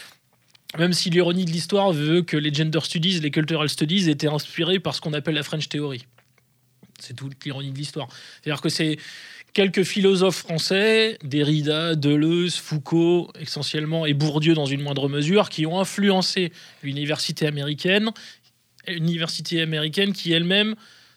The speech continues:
par écho aujourd'hui, influence les universités françaises et européennes. Mais,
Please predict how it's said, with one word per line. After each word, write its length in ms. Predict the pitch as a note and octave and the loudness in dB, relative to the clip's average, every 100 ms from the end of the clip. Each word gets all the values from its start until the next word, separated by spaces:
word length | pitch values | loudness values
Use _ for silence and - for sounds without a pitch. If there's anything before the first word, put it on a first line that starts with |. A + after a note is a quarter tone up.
| - - _ _ - | -14 -14 _ _ -4
par 200 | D#3 D3 | -2 0
écho 240 | F3 G3+ G#3 | 0 2 4
aujourd'hui, 500 | F#3 E3 E3+ F3 F#3+ | 4 2 2 2 2
influence 500 | D#3 - D#3+ F3+ - | 2 0 -2 0 -2
les 140 | C#3 | -2
universités 480 | D3+ D3 D3+ - E3 | -2 -2 -2 -2 -2
françaises 400 | D#3 D#3 E3+ E3+ | -2 -4 -4 -2
et 40 | |
européennes. 380 | D3 C#3 C3+ A#2+ G#2+ - - - - | -2 -2 -4 -8 -10 -16 -16 -16 -6
Mais, 240 | D#3 E3+ | 0 0